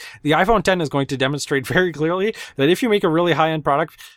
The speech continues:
people are going to be willing to pay whatever price they have to, to get it anyway, and that there are always people who are going to be chasing the highest end thing, and that's fine. Um, but especially now, like, I,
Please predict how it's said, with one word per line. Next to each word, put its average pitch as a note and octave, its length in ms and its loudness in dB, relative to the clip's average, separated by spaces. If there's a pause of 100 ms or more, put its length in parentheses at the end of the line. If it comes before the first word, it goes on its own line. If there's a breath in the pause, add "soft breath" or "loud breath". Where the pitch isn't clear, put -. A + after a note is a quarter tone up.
(340 loud breath)
people C4+ 240 0
are G#3 120 4
going F3+ 180 2
to F3 80 -6
be D#3+ 120 2
willing D#3 320 2
to - 80 -4
pay C#3 180 0
whatever E3 500 0
price F3 280 0
they C#3+ 120 -2
have C#3+ 240 0
to, C#3 140 -6
to C3+ 120 -10
get B2 220 2
it A2+ 160 -4
anyway, B2 520 0 (320 loud breath)
and C#3 200 0
that C#3+ 120 -2
there D#3 140 4
are D3 60 2
always F#3 340 2
people E3 280 -2
who C#3 80 0
are D3 100 2
going C#3 160 0
to C3 100 -12
be C3 100 -10
chasing C#3 420 -2
the B2 120 -4
highest C3+ 480 -2
end B2+ 260 -6
thing, D#3 340 -2
and B2 220 -6
that's A#2+ 240 -4 (140)
fine. B2 500 0 (560 loud breath)
Um, C3+ 360 0 (500 loud breath)
but D#3 280 -4
especially C4+ 480 -2
now, D3+ 220 2
like, B2 220 -2
I, C#3 140 0